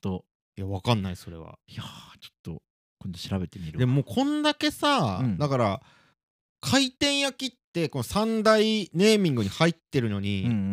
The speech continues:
Speaker 1: ん。
Speaker 2: 俺ら知らないってことは、
Speaker 1: うん。
Speaker 2: なんか、もう多分、おやきレベルのが、
Speaker 1: うん。
Speaker 2: 全国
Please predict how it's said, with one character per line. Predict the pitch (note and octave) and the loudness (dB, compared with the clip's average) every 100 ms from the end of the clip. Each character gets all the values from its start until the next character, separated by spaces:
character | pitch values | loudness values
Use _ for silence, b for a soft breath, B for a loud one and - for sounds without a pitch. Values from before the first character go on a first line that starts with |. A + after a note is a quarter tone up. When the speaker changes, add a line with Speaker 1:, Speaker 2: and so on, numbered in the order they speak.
| F#2+ | 0
Speaker 1:
ん。 | F2+ | 2
Speaker 2:
俺 | F3+ | 4
ら | C#3 | 4
知 | - - D#3+ | 0 -2 2
ら | F3+ | 2
な | G3+ | 2
い | F3+ | 0
っ | |
て | - - | -4 -14
こ | - | -12
と | F#2+ F#2+ | -10 -6
は、 | F#2+ F#2 A2 | -6 -4 -2
Speaker 1:
う | |
ん。 | G#2 E2 G2+ B B | -2 -4 -10 B B
Speaker 2:
な | - B2+ | -6 -4
ん | |
か、 | G2+ F#2+ - _ _ _ | -4 -8 -10 _ _ _
も | D3 | -2
う | B2+ | 2
多 | A#3+ | 4
分、 | B3+ D3+ A#2+ G#2 - _ _ - | 4 2 0 -4 -8 _ _ 2
お | G3 | 6
や | C4+ C4 | 6 4
き | B3+ | 0
レ | C4+ | 2
ベ | C#4 G#3+ | 6 6
ル | C3 | 6
の | G2+ | -2
が、 | G2 G2 F2+ - _ A#2+ | -4 -6 -8 -14 _ -2
Speaker 1:
う | |
ん。 | G#2 E2 G#2 | 0 -2 -2
Speaker 2:
全 | F#3+ C#4 C4+ | 2 2 2
国 | E3 | -4